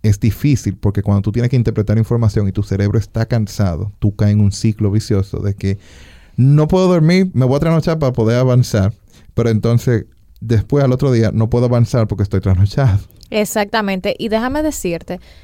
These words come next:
Speaker 2: que eso es bastante común en los médicos. Yo creo que si algún médico nos escucha, sea médico interno, estudiante, especialista, se va a sentir muy identificado,
Speaker 1: Identificado.
Speaker 2: porque yo creo que,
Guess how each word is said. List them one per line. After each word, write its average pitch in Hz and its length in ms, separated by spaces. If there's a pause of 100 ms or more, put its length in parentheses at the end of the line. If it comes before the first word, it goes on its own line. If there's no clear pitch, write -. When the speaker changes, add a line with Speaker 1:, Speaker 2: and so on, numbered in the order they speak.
(180)
Speaker 2:
que 202 220
eso 240 220
es 247 180
bastante 240 1160
común 214 460
en 208 80
los 196 180
médicos. 185 460
Yo 240 140
creo 311 140
que 254 120
si 196 380
algún 220 500
médico 240 420
nos 196 140
escucha, 185 480
sea 190 220
médico 196 340
interno, 175 560
estudiante, 180 920 (340)
especialista, 196 720
se 202 140
va 220 60
a - 20
sentir 247 320
muy 233 420
identificado, 254 200 (100)
Speaker 1:
Identificado. 185 720
Speaker 2:
porque 202 340
yo 226 140
creo 277 180
que, 240 220